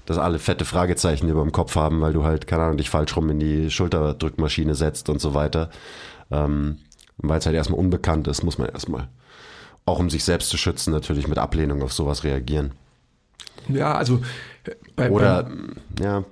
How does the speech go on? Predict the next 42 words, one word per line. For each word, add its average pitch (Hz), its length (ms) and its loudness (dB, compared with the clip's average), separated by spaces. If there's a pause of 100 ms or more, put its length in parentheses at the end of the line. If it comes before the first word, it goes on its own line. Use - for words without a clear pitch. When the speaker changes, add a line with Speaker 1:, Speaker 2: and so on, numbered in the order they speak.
(140)
Speaker 2:
also 127 180 0
bei, - 140 0
bei 139 220 0
mir 165 200 2
sind 202 160 0
die 160 60 -4
Gespräche, 143 440 0
die 135 80 -2
ich 123 40 0
jetzt 131 160 0
führe, 147 320 0
gar 123 200 0
nicht, 160 240 -2 (260)
ähm, 117 200 0
also 113 200 2
die 113 140 -2
Gespräche, 123 380 0
die 120 80 -2
ich 113 60 -4
führe, 117 180 2
sind 104 140 0
gar 113 120 0
nicht 110 140 -2
ablehnend, 120 520 0 (420)
ähm, 117 380 2
sondern 120 260 2
sind 123 240 0
eher 123 240 4
so, 113 400 2 (540)
ähm, 113 480 2 (140)
interessiert. 123 640 0 (280)
Speaker 1:
Mhm. 85 300 0 (500)
Speaker 2:
Warum 127 220 2
machst - 240 -2
du 147 60 -2
das? 104 240 0
Und, 110 280 0
Speaker 1:
Das - 80 4
ist 117 40 4
ja 113 60 4
Speaker 2:
ähm, 113 40 4
Speaker 1:
schön. 90 260 2